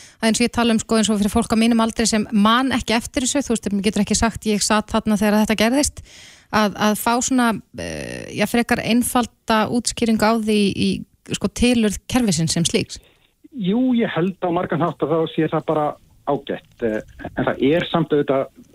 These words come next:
Speaker 2: verða, eh, hérna, plott í svona sögu að, að, að dri-, vera drifin áfram af atburðum. Þetta voru nú kannski ekki eins miklir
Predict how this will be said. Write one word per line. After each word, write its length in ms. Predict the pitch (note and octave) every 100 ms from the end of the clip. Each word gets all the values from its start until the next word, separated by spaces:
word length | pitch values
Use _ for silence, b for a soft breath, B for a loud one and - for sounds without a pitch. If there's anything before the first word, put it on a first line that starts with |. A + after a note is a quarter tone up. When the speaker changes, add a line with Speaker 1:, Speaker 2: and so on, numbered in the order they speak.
| -
Speaker 2:
verða, 360 | C3+ C#3+ E3 C#3 C3 A#2+ -
eh, 180 | B2 A#2+
hérna, 360 | C3 A#2+ - A#2
plott 420 | - C#3+ - -
í 120 | B2+ A#2+
svona 240 | - C3
sögu 360 | A2+ C3 C3 C3
að, 200 | B2 A#2
að, 200 | A#2+ A#2+ A2+
að 200 | - A#2 - _
dri-, 220 | _ C3 C3+ B2+ -
vera 220 | B2 B2
drifin 360 | - C3 C3+ A#2
áfram 480 | C#3 D3 D3 C3
af 240 | C3 C3 A#2+ - -
atburðum. 600 | B2 D3 - E3+ E3+ F3 B B B B B
Þetta 160 | B2+ B2
voru 180 | A#2+ D3+
nú 80 | D3+
kannski 300 | D3+ - C#3
ekki 160 | C#3
eins 160 | D3+ -
miklir 320 | D3 D3 C#3